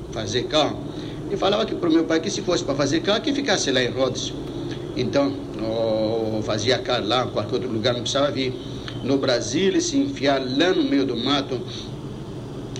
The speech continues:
lugar peri-, lugares perigosíssimos pra fazer carro. E o meu pai disse, "Não, Nicolau", o Antônio falava, "Não, Nicolau, você tem que ficar aqui, Nicolau, senão, sei como é que vai fazer, vai morrer de fome."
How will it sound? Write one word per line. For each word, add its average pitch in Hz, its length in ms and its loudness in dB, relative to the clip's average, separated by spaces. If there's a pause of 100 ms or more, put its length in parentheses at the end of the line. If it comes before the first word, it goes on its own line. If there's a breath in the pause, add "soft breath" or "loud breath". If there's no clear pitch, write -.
(160)
lugar 127 340 2 (140)
peri-, 151 360 2
lugares 127 340 0
perigosíssimos 139 1120 2 (1080 loud breath)
pra 135 120 2
fazer 127 300 0
carro. 120 380 0 (920 loud breath)
E 143 80 4
o 165 60 4
meu 185 160 4
pai 175 180 2
disse, 143 140 2
"Não, 160 160 4
Nicolau", 110 640 0
o 101 40 -2
Antônio 135 360 2
falava, 123 260 0
"Não, 127 160 2
Nicolau, 117 460 0 (200)
você - 160 -2
tem 156 220 2
que 180 80 4
ficar - 260 0
aqui, 139 200 -2
Nicolau, 110 360 -2
senão, 160 440 2 (420 loud breath)
sei - 200 0
como 160 180 2
é - 20 0
que 135 60 2
vai 120 80 0
fazer, 107 240 -2
vai 120 120 0
morrer 123 220 0
de - 80 -4
fome." 131 420 2